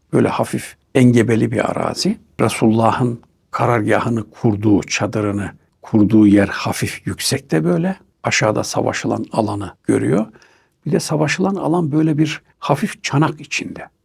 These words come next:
Kuyular var. Mesela Resulullah'ın hemen karargahının önünde kuyular var. O kuyuları Müslümanlar tutmuşlar. Biraz uzaktakileri de içine taş doldurmak suretiyle kapatmışlar. Ama buna rağmen Resulullah müşriklerin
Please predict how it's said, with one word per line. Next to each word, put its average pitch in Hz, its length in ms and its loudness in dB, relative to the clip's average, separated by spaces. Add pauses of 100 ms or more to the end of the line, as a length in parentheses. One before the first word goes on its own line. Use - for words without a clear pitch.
(200)
Kuyular 131 420 6
var. 208 340 2 (280)
Mesela 107 420 0
Resulullah'ın 113 720 0
hemen 147 300 4 (320)
karargahının 110 800 -2 (240)
önünde 117 360 0
kuyular 117 480 -2
var. 190 220 -2 (100)
O 170 140 -2
kuyuları 104 520 0 (220)
Müslümanlar 101 560 -8
tutmuşlar. - 680 -6 (240)
Biraz 131 300 4
uzaktakileri 117 880 -2
de 104 220 -2 (140)
içine - 360 -2
taş - 280 -2
doldurmak - 520 -4
suretiyle - 560 -6
kapatmışlar. - 720 -2 (340)
Ama 127 300 4
buna 135 260 6
rağmen 131 460 0 (200)
Resulullah - 760 -2 (320)
müşriklerin 131 840 0